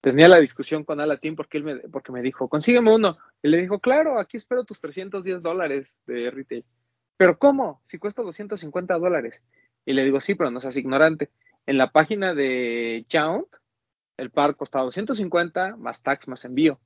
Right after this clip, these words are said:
Entonces nadie pagó doscientos cincuenta dólares, se pagaban trescientos. Esa es una. Y dos, pues lamentablemente en México el, el iva no, no te lo puedes brincar, es el mismo para todo el país, por lo tanto viene incluido dentro del precio.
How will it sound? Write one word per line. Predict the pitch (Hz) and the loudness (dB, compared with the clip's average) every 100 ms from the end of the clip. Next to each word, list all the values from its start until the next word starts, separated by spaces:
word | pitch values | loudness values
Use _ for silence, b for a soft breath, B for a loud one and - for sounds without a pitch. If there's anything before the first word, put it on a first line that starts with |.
| _ | _
Entonces | - 139 139 | -2 -2 0
nadie | 165 247 | 2 4
pagó | 156 135 | 2 0
doscientos | 131 147 - | -2 -10 -18
cincuenta | - 110 113 139 | -14 -10 -4 -2
dólares, | 175 - _ - | -2 -6 _ -20
se | |
pagaban | - 110 175 208 | -14 -2 -2 -2
trescientos. | - - 123 - - _ _ _ _ _ _ - | -12 -12 -12 -12 -20 _ _ _ _ _ _ -14
Esa | 147 | -10
es | 135 | -10
una. | 110 - _ _ _ _ _ _ _ _ _ - | -10 -16 _ _ _ _ _ _ _ _ _ 0
Y | 160 | 6
dos, | 185 220 240 _ - | 6 6 2 _ -20
pues | 151 | -14
lamentablemente | 120 123 151 156 160 156 170 | -14 -12 -10 -10 -10 -12 -12
en | 185 | -10
México | 196 151 - 160 196 _ - | -10 -10 -2 0 0 _ -10
el, | 123 117 110 110 107 _ | -6 -6 -6 -8 -10 _
el | - 113 131 | -10 -2 2
iva | 160 147 196 | 6 6 6
no, | 208 139 131 | 2 -4 -4
no | 147 123 | -8 -2
te | 120 | -2
lo | |
puedes | 101 131 120 | 0 0 0
brincar, | 104 - 147 208 | -4 2 4 4
es | 143 - | 2 -6
el | 131 | -12
mismo | 131 139 - | -12 -14 -10
para | 110 104 107 _ | -8 -8 -10 _
todo | 156 180 | 2 2
el | 196 | 0
país, | 151 135 240 359 _ _ _ _ _ | -4 -6 -8 -10 _ _ _ _ _
por | 131 117 | -10 -8
lo | 110 | -8
tanto | - 202 196 208 277 175 | -4 -4 -2 -6 -6 _
viene | 147 135 156 | -10 -8 -10
incluido | 147 - 139 127 196 185 | -12 -6 -4 -2 -4 -4
dentro | 123 113 113 | -6 -8 -8
del | 104 | -8
precio. | - 67 _ | -12 -20 _